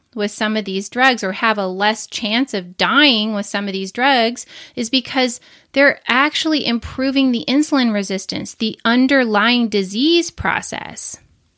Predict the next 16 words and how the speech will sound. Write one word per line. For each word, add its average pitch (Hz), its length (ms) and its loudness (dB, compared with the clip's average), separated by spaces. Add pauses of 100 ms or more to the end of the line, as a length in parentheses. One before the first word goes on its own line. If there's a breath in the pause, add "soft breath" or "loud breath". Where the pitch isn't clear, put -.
(880)
It's 220 160 -4
so 254 280 -2
valuable 240 560 2
to - 160 -6
know 196 240 0
this. - 400 -8 (1800 loud breath)
Now, 175 400 4 (140)
because 302 440 2
I'm 427 160 -4
a 427 40 -6
pharmacist, 220 800 0 (440)
I 233 120 2
could 247 180 -4
talk - 280 -4
for - 340 -8
hours 202 580 -4